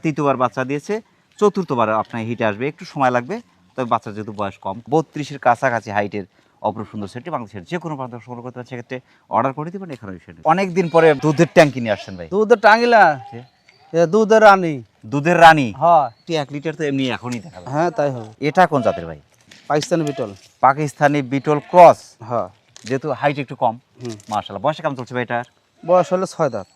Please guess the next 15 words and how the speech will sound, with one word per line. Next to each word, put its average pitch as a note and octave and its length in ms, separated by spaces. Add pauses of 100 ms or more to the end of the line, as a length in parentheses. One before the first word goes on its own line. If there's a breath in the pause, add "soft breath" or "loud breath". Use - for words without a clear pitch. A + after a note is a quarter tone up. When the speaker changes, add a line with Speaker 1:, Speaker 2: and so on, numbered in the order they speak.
Speaker 1:
ছয় C#3+ 220
দাঁত। A#2+ 180 (180)
Speaker 2:
হুম। A2+ 100 (600)
Speaker 1:
এটা A#2+ 200
হচ্ছে C3 200
ধরলাম C3 340
তিনবার D3+ 280
বাচ্চা A#2+ 220
দিয়েছে। G2+ 340 (340)
Speaker 2:
হুম। B2 140 (320)
Speaker 1:
এটা B2+ 260
ঊনত্রিশ D3 500
plus C3 260
হাইট A2+ 240
আছে। F2 280